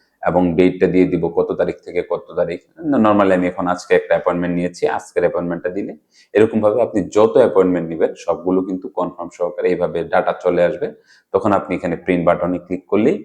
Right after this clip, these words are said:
খুব সহজে কিন্তু, আহ, আপনি এটা প্রিন্ট করে, আহ, ডক্টরের রুমে দিয়ে দিতে পারবেন অথবা ডক্টরের সিরিয়াল যিনি ম্যানেজ করবেন, অ্যাসিস্ট্যান্ট থাকেন, তার কাছে দিয়ে দিতে পারবেন। তাহলে খুব সুন্দরভাবে কিন্তু এই জিনিসটা ম্যানেজ হবে যে, আহ, কটার,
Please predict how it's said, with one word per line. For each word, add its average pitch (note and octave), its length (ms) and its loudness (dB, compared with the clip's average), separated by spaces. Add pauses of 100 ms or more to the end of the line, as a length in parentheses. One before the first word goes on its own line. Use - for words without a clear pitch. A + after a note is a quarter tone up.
(140)
খুব - 140 0
সহজে F#2 400 2
কিন্তু, F2 460 -4 (280)
আহ, E2 380 4
আপনি F2 220 0
এটা F2 140 2
প্রিন্ট G2 360 -2
করে, A#2+ 200 6 (440)
আহ, F#2 100 -6
ডক্টরের F2 440 2
রুমে F2+ 220 2
দিয়ে F2+ 160 0
দিতে F#2 220 -6
পারবেন G#2 280 4
অথবা G2 320 2
ডক্টরের F#2 360 2
সিরিয়াল G2+ 420 2
যিনি F2 200 -4
ম্যানেজ F#2 360 0
করবেন, E2+ 260 2
অ্যাসিস্ট্যান্ট B2 400 -2
থাকেন, A2 220 -4
তার - 140 -2
কাছে F2 220 -4
দিয়ে E2 160 -2
দিতে D#2+ 180 -10
পারবেন। - 280 -14 (100)
তাহলে A#2 360 -2 (320)
খুব C#3+ 180 0
সুন্দরভাবে F#2+ 600 2
কিন্তু G#2+ 240 -8
এই F#2+ 180 0
জিনিসটা E2+ 480 -4 (340)
ম্যানেজ F#2 400 2
হবে D#2 240 -10
যে, E2 120 -10
আহ, E2+ 280 0 (100)
কটার, F#2+ 300 4